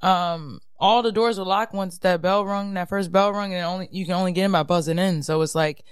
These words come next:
these shooters are, like, entering from a fucking side door in these schools. And it's just like, that could be preventable. That don't take money.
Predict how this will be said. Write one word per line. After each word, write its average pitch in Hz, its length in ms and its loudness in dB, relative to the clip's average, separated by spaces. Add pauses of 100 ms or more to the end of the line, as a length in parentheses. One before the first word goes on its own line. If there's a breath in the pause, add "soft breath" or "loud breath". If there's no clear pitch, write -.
these 202 200 -2
shooters 196 440 -4
are, 175 40 -2
like, 160 260 0
entering 180 380 -2
from 160 160 -8
a - 20 -10
fucking 170 300 -6
side 175 340 0
door 165 460 -6 (420)
in 170 140 -4
these 160 160 -2
schools. 147 480 -8
And 160 120 -8
it's 151 140 -8
just 156 220 -6
like, 151 260 -2 (220)
that 254 200 -2
could - 120 -10
be 247 80 -8
preventable. 226 480 -6 (720)
That 202 80 -4
don't 269 120 -2
take 269 160 -2
money. 226 340 -6